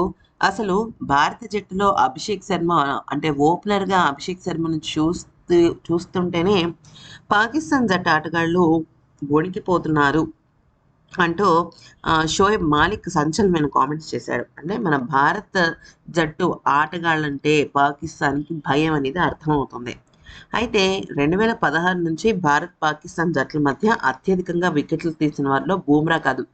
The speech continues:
హార్దిక్ పాండ్యా ముందున్నాడు. పాకిస్తాన్పై ఏడు మ్యాచ్ల్లో హార్దిక్ పదకొండు వికెట్లు పడగొట్టాడు. హార్దిక్ పాండ్యా తర్వాత టీమిండియా స్వింగ్ కింగ్ భువనేశ్వర్ కుమార్ కూడా పాకిస్తాన్పై త-, చట్టా చాటాడు.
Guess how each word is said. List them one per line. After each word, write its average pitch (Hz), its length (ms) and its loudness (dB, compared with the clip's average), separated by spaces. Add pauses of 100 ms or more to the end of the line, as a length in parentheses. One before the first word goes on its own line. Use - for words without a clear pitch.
(340)
హార్దిక్ 165 520 -2
పాండ్యా 156 300 -2
ముందున్నాడు. 143 500 0 (500)
పాకిస్తాన్పై 208 680 -2
ఏడు 160 220 2
మ్యాచ్ల్లో 156 520 0
హార్దిక్ 147 480 -2
పదకొండు 143 380 -2
వికెట్లు 143 340 -6
పడగొట్టాడు. 135 540 -2 (600)
హార్దిక్ 180 460 -2
పాండ్యా 147 360 2 (200)
తర్వాత 160 380 0
టీమిండియా 175 600 -2
స్వింగ్ 170 420 -2
కింగ్ 170 300 0
భువనేశ్వర్ 156 560 0
కుమార్ 143 280 -2
కూడా 131 280 -2 (500)
పాకిస్తాన్పై 151 680 -4
త-, 160 220 -4
చట్టా 139 320 -2
చాటాడు. 135 460 -2